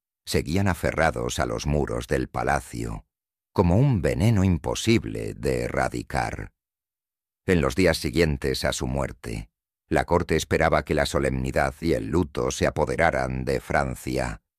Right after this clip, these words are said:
pero lo que realmente se sintió fue un alivio sofocado, una liberación silenciosa.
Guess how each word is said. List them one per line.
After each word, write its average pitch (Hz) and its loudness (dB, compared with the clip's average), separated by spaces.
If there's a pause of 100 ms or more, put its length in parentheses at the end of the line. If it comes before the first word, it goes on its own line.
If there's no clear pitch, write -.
(440)
pero 90 4
lo 80 4
que 80 -2
realmente 78 2
se 76 -2
sintió 82 -2 (400)
fue 65 0
un 80 2
alivio 73 0
sofocado, 65 -2 (500)
una 107 2
liberación 85 0
silenciosa. 60 -4